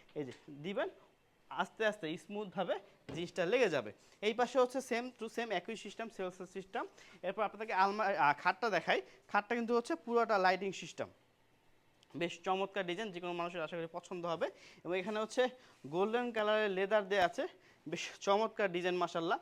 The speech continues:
এবং এখানে দেখতে পাচ্ছেন গ্লাস ব্যবহার করেছি, বেশ সুন্দর। এবং খাটের দুই পাশে হচ্ছে ভিউয়ার্স দুইটা সাইড বক্স রয়েছে, ঠিক আছে? এখানে একটা ড্রয়ার থাকবে, প্লাস নিচে হচ্ছে একটা, আহ, ড্রয়ার থাকবে লক বিশিষ্ট, এটাও দেখিয়ে দিচ্ছি,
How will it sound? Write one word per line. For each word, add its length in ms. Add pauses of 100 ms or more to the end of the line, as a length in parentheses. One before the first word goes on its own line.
(220)
এবং 200
এখানে 220
দেখতে 200
পাচ্ছেন 300
গ্লাস 320
ব্যবহার 280
করেছি, 400
বেশ 180
সুন্দর। 520 (260)
এবং 140
খাটের 260
দুই 160
পাশে 280
হচ্ছে 180
ভিউয়ার্স 280 (300)
দুইটা 260
সাইড 320
বক্স 240
রয়েছে, 220
ঠিক 120
আছে? 220 (340)
এখানে 320
একটা 160
ড্রয়ার 300
থাকবে, 400 (240)
প্লাস 220
নিচে 280
হচ্ছে 280
একটা, 280 (300)
আহ, 140
ড্রয়ার 240
থাকবে 280
লক 200
বিশিষ্ট, 440
এটাও 260
দেখিয়ে 260
দিচ্ছি, 280